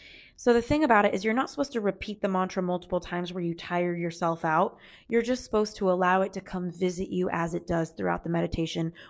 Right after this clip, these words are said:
with the intention of the mantra continuing to visit you throughout the meditation. A couple things you don't want to give into if you're meditating is it's okay for you to think. Um, one thing I learned from Emily is there's no such thing as a bad meditation.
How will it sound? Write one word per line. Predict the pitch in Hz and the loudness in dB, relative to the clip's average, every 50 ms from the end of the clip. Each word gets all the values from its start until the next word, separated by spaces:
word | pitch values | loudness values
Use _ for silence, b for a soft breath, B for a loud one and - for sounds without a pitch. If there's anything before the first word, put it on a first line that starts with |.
| B | B
with | - 190 190 - | -4 -4 -2 0
the | 202 190 | 0 0
intention | 185 185 180 - - 202 196 202 - - 208 196 185 | 0 0 0 -2 0 0 0 0 0 -2 -2 -2 0
of | - 180 175 | -2 -4 -4
the | - 180 | -2 -2
mantra | 175 175 170 170 175 - - 175 175 180 170 B B B B B | 0 0 0 0 -2 -2 -2 -2 -2 -2 -4 B B B B B
continuing | - 196 190 180 - - 202 185 180 175 170 170 165 160 | 0 0 0 0 0 0 2 2 2 2 2 2 0 0
to | 160 | -2
visit | - 175 170 156 - - | -2 -2 -4 -2 -4 -6
you | - 165 - | -6 -8 -8
throughout | - 180 175 165 165 | -2 -2 -2 -2 0
the | 180 | -2
meditation. | 180 175 170 190 - - - 170 - - - - - - B B B B B B B B B | -2 -2 -2 -4 -4 -6 -8 -8 -6 -8 -8 -10 -10 -12 B B B B B B B B B
A | B 214 | B 2
couple | - 277 269 302 302 | 2 4 4 4 2
things | 294 269 247 208 | 2 0 0 0
you | 220 208 | -2 -4
don't | 180 208 202 202 - - | 4 6 6 6 6 6
want | 196 190 185 | 4 4 4
to | 185 | 4
give | 185 185 175 180 | 2 2 2 2
into | 175 175 170 - - 220 226 233 | 2 0 0 2 2 4 4 4
if | - - | 2 2
you're | 190 180 | 2 2
meditating | 180 175 170 180 - - 196 196 220 226 247 254 254 B B B B B B B B | 2 2 2 4 2 2 4 4 2 2 2 -2 -4 B B B B B B B B
is | - 226 226 - - - - | 4 4 4 4 -2 2 2
it's | 262 269 311 | 4 8 8
okay | 302 294 - - - 240 226 | 6 6 6 2 4 4 2
for | 220 - 233 | 0 2 2
you | 214 208 190 | 2 4 4
to | 190 | 2
think. | - - - 185 165 165 - - - - | -2 0 0 0 0 0 -4 -6 0 2
Um, | 185 185 180 180 190 190 | 2 4 4 2 2 4
one | 190 208 220 214 | 4 4 6 4
thing | - 247 247 | 4 4 4
I | 226 214 | 2 2
learned | 196 196 196 196 | 2 2 0 0
from | 196 180 | 0 -2
Emily | 175 170 170 180 190 196 | 0 2 2 4 2 2
is | 196 190 | 2 2
there's | - 190 180 175 | 0 0 0 2
no | 190 190 190 190 196 214 | 2 4 6 6 6 4
such | 208 - - - 302 - - - | 2 2 0 0 0 0 -6 -2
thing | - 190 180 185 196 220 254 262 B B B B B B - | 2 2 4 4 4 0 0 -4 B B B B B B -2
as | 202 196 190 | -2 2 2
a | 196 180 | 0 0
bad | 170 - 185 175 175 175 175 180 | 2 2 4 4 4 4 2 2
meditation. | 175 175 170 170 175 - 170 160 - - 151 - - - | 0 0 0 2 2 2 2 2 -2 -2 -6 -6 -6 -8